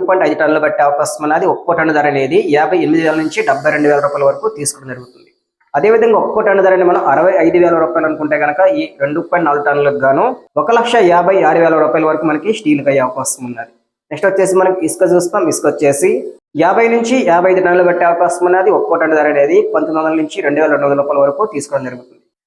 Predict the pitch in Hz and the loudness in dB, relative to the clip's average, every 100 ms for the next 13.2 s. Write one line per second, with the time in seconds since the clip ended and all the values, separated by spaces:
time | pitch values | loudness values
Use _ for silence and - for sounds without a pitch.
0 | _ - 151 233 240 240 196 - 208 190 | _ -6 0 2 2 2 0 0 0 0
1 | 185 185 185 185 151 156 170 165 165 156 | 2 4 4 2 2 2 2 2 0 0
2 | 156 147 143 143 180 175 143 135 156 156 | 0 0 0 0 0 -2 -2 0 0 -2
3 | 147 147 143 139 143 214 254 - _ _ | 0 0 0 0 0 0 -4 -10 _ _
4 | 165 214 175 214 196 185 220 214 214 240 | -2 0 0 0 2 2 2 2 2 2
5 | 175 175 160 151 143 143 135 - 131 127 | 0 0 2 2 2 0 -2 -4 -4 -4
6 | - - 147 147 180 175 180 180 175 143 | -6 -6 -4 -2 -2 0 2 2 2 0
7 | 165 165 175 165 160 202 165 139 151 151 | 0 0 0 -2 -2 -2 0 2 0 0
8 | 147 143 139 131 175 254 - - _ 156 | 0 0 0 0 0 -2 -6 -16 _ -2
9 | 196 233 262 220 220 220 - - - 185 | 0 2 2 4 4 2 0 0 0 0
10 | 180 180 170 175 165 165 170 170 170 185 | 2 2 2 0 0 0 -2 0 2 2
11 | - _ 202 196 226 233 196 - 208 196 | 0 _ -2 0 2 2 2 0 0 0
12 | 190 185 170 180 196 147 160 175 175 170 | 2 2 2 2 2 0 2 2 4 4
13 | 170 | 2